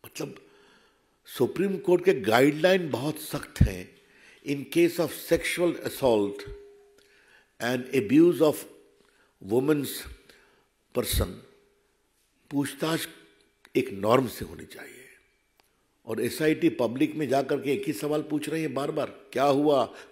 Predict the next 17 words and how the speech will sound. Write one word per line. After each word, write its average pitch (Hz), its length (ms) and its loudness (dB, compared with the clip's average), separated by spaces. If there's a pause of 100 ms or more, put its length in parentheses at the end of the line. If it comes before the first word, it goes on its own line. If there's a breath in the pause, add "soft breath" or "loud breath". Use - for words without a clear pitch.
कब 143 180 6
हुआ, 147 300 4 (300 loud breath)
कैसे 123 300 4
हुआ?" 156 460 2 (1800)
मतलब 131 460 2 (380 soft breath)
वो 120 160 -2
सवाल 135 520 8
कर 196 200 6
रही 214 200 4
हैं 240 180 8
कि 202 100 0
उनको 196 320 6
और 208 480 12 (600 loud breath)
बेइज्जत 208 600 12
कर 247 120 12
रही 202 200 12
हैं 101 220 6